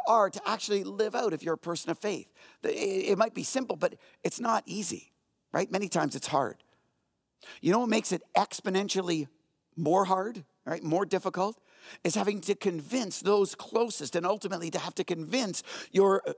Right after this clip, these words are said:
life partner or your eventual life partner to actually care about or value those things,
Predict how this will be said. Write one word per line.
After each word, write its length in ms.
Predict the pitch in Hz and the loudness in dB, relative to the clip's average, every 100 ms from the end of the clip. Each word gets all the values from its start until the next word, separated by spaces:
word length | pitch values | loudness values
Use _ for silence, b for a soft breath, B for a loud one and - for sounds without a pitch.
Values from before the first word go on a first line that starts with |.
| _ - | _ 0
life 340 | 170 262 220 | 2 2 -2
partner 340 | - 190 196 190 | 4 4 6 4
or 140 | 185 | 4
your 180 | 175 175 | 2 0
eventual 400 | 214 233 208 180 | -2 -2 -2 0
life 280 | 185 185 - | 0 -2 0
partner 440 | 202 233 - 156 b b b _ | 2 4 0 -8 b b b _
to 100 | - 214 | 0 4
actually 440 | 269 - 254 214 | 2 2 -2 -2
care 380 | - - 254 269 | -2 -2 4 4
about 240 | 185 185 | 6 4
or 160 | 214 220 | 4 4
value 460 | - - 269 247 214 | 4 0 0 -2 -2
those 280 | 139 - | -4 -2
things, 320 | - 117 95 | -2 -4 -4